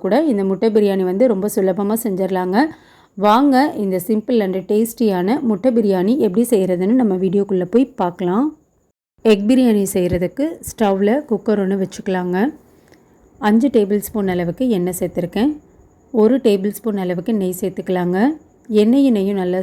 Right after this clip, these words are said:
சூடானதுக்கப்புறம் ஹோல் ஸ்பைசஸ் சேர்த்துக்கலாங்க. ரெண்டு கிராம்பு, ஒரு பட்டை, ஒரு டீஸ்பூன் அளவுக்கு சோம்பு, பிரியாணி இலை, கல்பாசி, ஒரு ஸ்டார் அனீஸ் சேர்த்துருக்கேங்க. இப்ப நம்ம சேர்த்துருக்க ஸ்பைசஸ் எல்லாமே வந்து எண்ணெயில நல்லா பொரிஞ்சிடணுங்க.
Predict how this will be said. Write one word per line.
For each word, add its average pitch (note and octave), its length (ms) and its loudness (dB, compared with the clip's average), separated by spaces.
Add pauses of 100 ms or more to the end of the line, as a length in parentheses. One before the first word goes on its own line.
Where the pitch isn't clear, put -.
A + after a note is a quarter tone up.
சூடானதுக்கப்புறம் F#3 840 -4 (140)
ஹோல் G#3+ 280 2
ஸ்பைசஸ் G3 400 -6
சேர்த்துக்கலாங்க. F3+ 540 -4 (840)
ரெண்டு G3+ 280 2
கிராம்பு, A3+ 400 2 (140)
ஒரு F#3 140 -2 (100)
பட்டை, G3 320 -2 (300)
ஒரு G3+ 140 0 (100)
டீஸ்பூன் G#3+ 440 -2
அளவுக்கு F3+ 420 -6
சோம்பு, G3 340 0 (120)
பிரியாணி G3 460 2
இலை, G3+ 160 0 (580)
கல்பாசி, G3+ 600 0 (720)
ஒரு A#3 200 2
ஸ்டார் G3 360 0
அனீஸ் F#3+ 260 -2
சேர்த்துருக்கேங்க. F#3 580 -4 (640)
இப்ப A#3 220 -2
நம்ம F#3+ 240 -2
சேர்த்துருக்க A3 460 0
ஸ்பைசஸ் F#3+ 460 -4
எல்லாமே F#3 420 -4
வந்து F#3+ 160 0 (120)
எண்ணெயில F#3+ 260 -2 (120)
நல்லா F3+ 200 0 (120)
பொரிஞ்சிடணுங்க. F#3 680 0